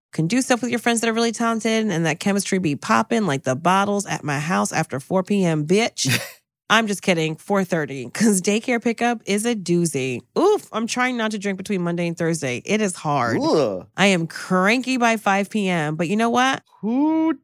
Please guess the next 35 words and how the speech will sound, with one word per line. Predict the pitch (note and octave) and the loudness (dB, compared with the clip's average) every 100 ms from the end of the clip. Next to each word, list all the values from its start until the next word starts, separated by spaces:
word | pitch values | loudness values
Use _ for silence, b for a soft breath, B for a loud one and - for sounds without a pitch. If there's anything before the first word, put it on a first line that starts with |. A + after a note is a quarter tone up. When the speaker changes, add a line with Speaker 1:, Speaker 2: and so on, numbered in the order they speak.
| _ | _
Speaker 2:
does | - C4 D#4 D#4+ C4 - | -2 0 0 -2 -4 0
that? | C4+ E4 A2 F#2+ F3+ | 2 4 2 -2 -4
<laughs> | E3+ G#3 B3+ G#3 - - - - - _ - F#3+ C4+ - G3+ - F#3+ - F3 - - D3+ - C#3 - C3 - - - - - E4 - - - - - - - - B B B | -4 0 2 2 2 -6 -14 -20 -20 _ -2 2 2 6 4 6 2 2 0 0 -2 -2 -2 -4 -4 -6 -2 -4 -2 -6 -4 -6 -6 -10 -12 -12 -14 -8 -8 -8 B B B
Speaker 1:
Do | - | 2
you | E4 | 2
have | D#4 | 2
a | |
glass | D#4 D4 | 0 0
of | C4+ | 2
wine | C4+ C4+ C#4+ | 2 4 2
with | D4 A#3+ | 0 0
dinner? | C#4+ D4 E4 - | 0 2 2 2
Speaker 2:
I | C3 | 2
like | B2 | 4
to | B2+ | 2
have | A#2 | 0
a | |
glass | A#2+ A#2+ - | 2 0 -2
of | A#2 | -6
wine. | G#2+ E3 - _ _ - | -8 -8 -14 _ _ 2
Um, | C3+ C3 C3 B2+ B2+ C3 - | 4 4 4 2 0 -4 -2
I | B2 | 0
like | B2 B2 | 0 -2
to | C3 | -4
have | B2+ | -4
a | A#2 | -4
nice | A2+ - | -4 -6
rosé, | A2+ A#2 | -6 -6
a | D3 | -6
little | A#2+ | -8
skin | G#2+ - G#2+ | -8 -6 -6
contact, | A2 G#2+ G#2+ A#2 - | -6 -6 -6 -6 -6
perhaps | A2 G#2+ - | -6 -6 -8
an | G#2+ | -6
orange, | A2 A2 C#3 E3 - | -2 -2 -2 -4 -8